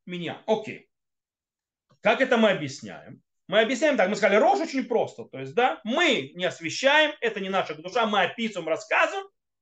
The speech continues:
поэтому нет смысла стоять, то есть это не это, а просто рассказ, поэтому сидим, всё нормально,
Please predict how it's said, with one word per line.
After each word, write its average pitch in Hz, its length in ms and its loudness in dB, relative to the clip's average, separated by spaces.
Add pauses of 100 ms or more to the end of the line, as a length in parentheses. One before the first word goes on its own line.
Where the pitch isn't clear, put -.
(180)
поэтому 254 420 2
нет 254 240 0
смысла 294 380 -4
стоять, 269 460 0
то - 60 -2
есть - 120 -6
это 226 100 0
не 233 80 -4
это, 233 640 0 (240)
а 214 160 0
просто 311 300 2
рассказ, 247 580 0
поэтому 208 400 0
сидим, 226 360 -6
всё 226 100 -8
нормально, 285 560 0